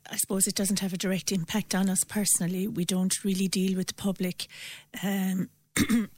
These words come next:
I, I'd be more concerned about the reaction across social media and the anxiety it's causing people.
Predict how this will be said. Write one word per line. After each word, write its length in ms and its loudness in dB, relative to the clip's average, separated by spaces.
I, 200 -2
I'd 200 0
be 80 0
more 220 2
concerned 440 0
about 320 -4
the 460 0
reaction 720 0
across 280 2
social 300 2
media 680 2
and 160 2
the 80 2
anxiety 500 2
it's 140 0
causing 360 2
people. 340 -4